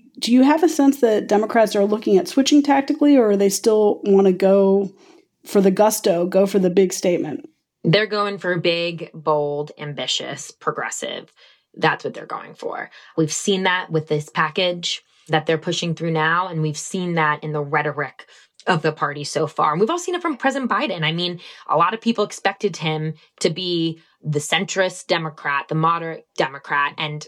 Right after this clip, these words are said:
Speaker 2: really he hasn't been. He's been far more progressive than a lot of people, I think, expected. And big and bold is, is the way of the road right now that they're, that they're on.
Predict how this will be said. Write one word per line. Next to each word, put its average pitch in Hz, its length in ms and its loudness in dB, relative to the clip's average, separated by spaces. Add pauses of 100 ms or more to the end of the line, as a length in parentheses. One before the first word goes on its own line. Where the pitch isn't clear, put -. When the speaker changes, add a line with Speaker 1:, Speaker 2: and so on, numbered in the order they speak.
(340)
Speaker 2:
really 233 380 2
he 185 160 -6
hasn't 156 340 -2
been. 156 180 -10
He's 170 220 -6
been 165 240 -2
far 185 220 -2
more 233 180 -6
progressive 151 580 -6
than 143 120 -10
a 139 80 -8
lot 143 240 -4
of - 200 -18 (300)
people, 160 300 -4
I 156 100 -4
think, 151 260 -14
expected. - 760 -8 (340)
And 160 480 -4 (320)
big 190 200 2
and 208 120 0
bold 180 400 -2
is, 156 220 -4 (120)
is 156 280 -2
the 170 120 -2
way 160 220 0
of 156 400 -8 (420)
the 160 120 4
road 160 300 0
right 143 240 -6
now 147 200 -4
that 147 200 -8
they're, 143 380 -6
that 151 180 -4
they're 143 200 -6
on. 147 320 -8